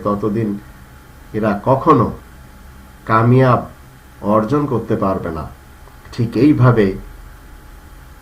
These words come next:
যারা আজ খায়নি, তাদের কপালেও খুব তাড়াতাড়ি এই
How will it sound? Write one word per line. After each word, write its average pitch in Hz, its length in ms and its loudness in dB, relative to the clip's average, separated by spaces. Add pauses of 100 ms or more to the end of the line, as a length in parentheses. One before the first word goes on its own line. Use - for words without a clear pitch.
(160)
যারা 120 280 4
আজ 127 440 2
খায়নি, 143 420 2 (1200)
তাদের 120 340 2
কপালেও 131 640 4
খুব 127 200 -2
তাড়াতাড়ি 110 640 0 (720)
এই 107 320 -2